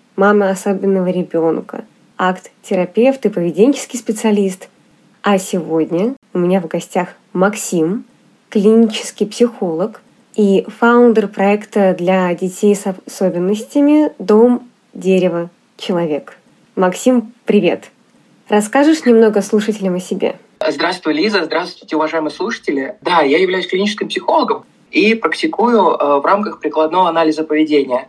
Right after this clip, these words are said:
Speaker 2: и в когнитивно-поведенческой терапии. До моего отъезда, эмиграции, в Москве я организовал небольшой детский центр, в котором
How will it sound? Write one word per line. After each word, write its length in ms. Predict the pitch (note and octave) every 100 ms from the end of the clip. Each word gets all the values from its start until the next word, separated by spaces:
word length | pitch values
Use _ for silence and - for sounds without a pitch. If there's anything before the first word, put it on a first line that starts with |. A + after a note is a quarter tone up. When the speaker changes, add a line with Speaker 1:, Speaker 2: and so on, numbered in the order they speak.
| _ _ _ _ _
Speaker 2:
и 500 | D#3 G#3 A3 G#3+ F#3+
в 60 | D#3+
когнитивно-поведенческой 1120 | D#3 D3+ D#3 G#3 F#3+ D3+ D3+ D3+ F3+ F3+ E3
терапии. 520 | D#3+ D#3 D3+ - - _ _ _ _ -
До 240 | D#3 G#3
моего 300 | G3 F#3 F#3
отъезда, 640 | F3+ F3+ B3+ A#3+ E3 D3+ _
эмиграции, 680 | D3+ E3 D#3+ D#3+ D3 - C3+
в 100 | B2+
Москве 380 | D#3 E3 A3+ D4+
я 100 | G3
организовал 400 | - E3+ F3+ G3+
небольшой 420 | G3 F#3 A#3+ G#3+
детский 440 | F#3+ G3 - B3 -
центр, 420 | - E4+ - -
в 40 |
котором 460 | - D4+ F#3+ F4+